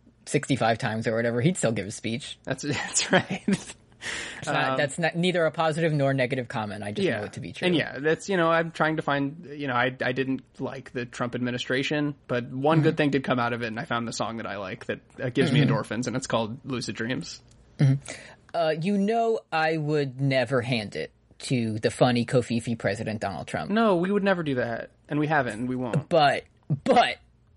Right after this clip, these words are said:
Speaker 1: fantastic poster. One
Speaker 2: Yeah,
Speaker 1: of the
Speaker 2: it's,
Speaker 1: all-time
Speaker 2: it's a
Speaker 1: greats.
Speaker 2: damn, it's a damn shame, honestly.
Speaker 1: It's, it's fucking terrible that he is such a good poster because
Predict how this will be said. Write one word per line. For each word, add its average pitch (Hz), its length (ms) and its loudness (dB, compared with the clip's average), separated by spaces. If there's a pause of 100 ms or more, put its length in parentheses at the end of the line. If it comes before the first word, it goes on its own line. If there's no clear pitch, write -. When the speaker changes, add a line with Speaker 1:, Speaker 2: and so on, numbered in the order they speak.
(200)
Speaker 1:
fantastic - 1300 2
poster. 107 560 -4 (880)
One 185 200 2
Speaker 2:
Yeah, 165 60 4
Speaker 1:
of - 40 -2
the 165 80 2
Speaker 2:
it's, 147 60 4 (100)
Speaker 1:
all-time 139 140 0
Speaker 2:
it's 135 80 0
a 277 60 2
Speaker 1:
greats. 135 120 2
Speaker 2:
damn, 403 300 0
it's - 100 -4
a 185 60 0
damn 170 260 0
shame, 131 460 -4 (100)
honestly. 135 460 0
Speaker 1:
It's, 202 220 0
it's - 40 -8
fucking 190 380 2
terrible 135 400 2
that 123 160 2
he 127 420 0
is 131 240 0
such 123 220 2
a 131 40 0
good 113 200 -4
poster 110 400 -2
because 107 720 -2